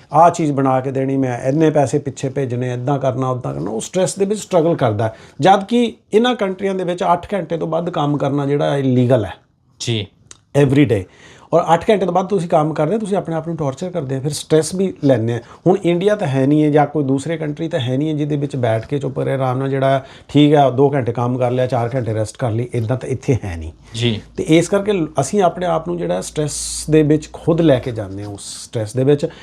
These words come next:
Speaker 1: ਕਿ ਸਾਡੇ ਕੋਲ ਜੇ ਵੀਹ ਬਾਈ ਸਾਲ ਦਾ ਕੋਈ ਆਇਆ, ਉਹਨੇ ਪੰਜ ਸੱਤ ਸਾਲ ਦੇ ਵਿੱਚ ਜਿਹੜਾ ਖੂਬ ਪੈਸਾ ਕਮਾਉਣਾ, ਕਮਾ ਕੇ ਜਿਹੜਾ ਆ ਉਹ ਵਧੀਆ ਵਿਆਹ ਕਰਨਾ, ਇਹ, ਆਹ ਕਰਨਾ, ਉਹ ਕਰਨਾ, ਫਿਰ ਘਰਦਿਆਂ ਦੇ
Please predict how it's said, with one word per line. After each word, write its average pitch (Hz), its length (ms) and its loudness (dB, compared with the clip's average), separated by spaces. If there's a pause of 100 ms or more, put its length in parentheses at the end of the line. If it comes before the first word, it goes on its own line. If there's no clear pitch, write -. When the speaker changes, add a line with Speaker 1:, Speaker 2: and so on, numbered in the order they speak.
(160)
Speaker 1:
ਕਿ 160 80 0
ਸਾਡੇ 147 300 4
ਕੋਲ 165 160 2
ਜੇ 160 140 2
ਵੀਹ 160 260 -2
ਬਾਈ 151 220 4
ਸਾਲ 147 280 0
ਦਾ 151 80 -2
ਕੋਈ 147 200 0
ਆਇਆ, 131 360 4 (220)
ਉਹਨੇ 165 180 4
ਪੰਜ 143 220 2
ਸੱਤ 143 200 0
ਸਾਲ 127 280 0
ਦੇ 131 80 -2
ਵਿੱਚ 127 160 -4
ਜਿਹੜਾ 131 400 -2
ਖੂਬ 170 520 -2
ਪੈਸਾ 135 280 4
ਕਮਾਉਣਾ, 127 480 2 (200)
ਕਮਾ 135 300 6
ਕੇ 143 140 0
ਜਿਹੜਾ 139 260 0
ਆ - 20 2
ਉਹ 135 80 2
ਵਧੀਆ 147 360 4
ਵਿਆਹ 135 280 4
ਕਰਨਾ, 135 380 -2
ਇਹ, 131 200 -2 (300)
ਆਹ 151 200 4
ਕਰਨਾ, 135 340 0
ਉਹ 147 180 2
ਕਰਨਾ, 139 300 -2
ਫਿਰ 143 200 0
ਘਰਦਿਆਂ 131 440 0
ਦੇ 143 160 6